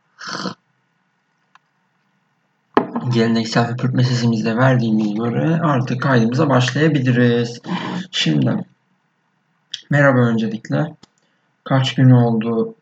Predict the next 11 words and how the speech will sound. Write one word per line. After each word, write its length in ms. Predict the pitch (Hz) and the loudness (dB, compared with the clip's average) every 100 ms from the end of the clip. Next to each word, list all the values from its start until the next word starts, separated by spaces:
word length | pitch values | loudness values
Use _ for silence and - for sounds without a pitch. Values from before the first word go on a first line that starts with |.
| _ | _
ilkini 440 | 120 113 - 123 120 | -4 -4 -4 -2 -2
yapalı 320 | 113 123 117 - | -2 -4 -4 -4
tam 140 | 120 | -4
hatırlamıyorum 640 | 123 123 117 120 113 110 110 | -4 -4 -2 0 0 2 2
hangi 280 | 113 113 | 2 0
gün 120 | 110 107 | 2 2
yapmıştık 720 | 107 - 127 - - 151 - - | 0 -4 -8 -8 -6 -8 -10 -2
ama 420 | 127 131 - - - _ - _ _ 123 | 2 2 2 -2 -10 _ -20 _ _ 2
bu 280 | 139 - 139 | 4 4 0
üçüncü 400 | 127 135 131 113 | 4 6 6 4
bölüm. 360 | 110 131 - | 2 0 -4